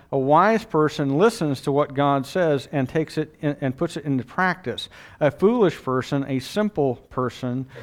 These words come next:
rejects God's wisdom and goes to their destruction as a result.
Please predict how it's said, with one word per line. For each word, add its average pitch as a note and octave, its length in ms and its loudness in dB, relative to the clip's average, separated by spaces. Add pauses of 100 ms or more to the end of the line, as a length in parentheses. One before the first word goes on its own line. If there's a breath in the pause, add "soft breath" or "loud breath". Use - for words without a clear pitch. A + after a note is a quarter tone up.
rejects D#3 760 0 (280 loud breath)
God's C3 320 0
wisdom A#2+ 560 -4 (320 soft breath)
and C3+ 220 0
goes C#3+ 360 0
to C#3+ 120 -2
their A#2+ 420 0
destruction A#2+ 840 -6
as A2+ 240 -6
a A#2+ 40 -10
result. B2 680 -8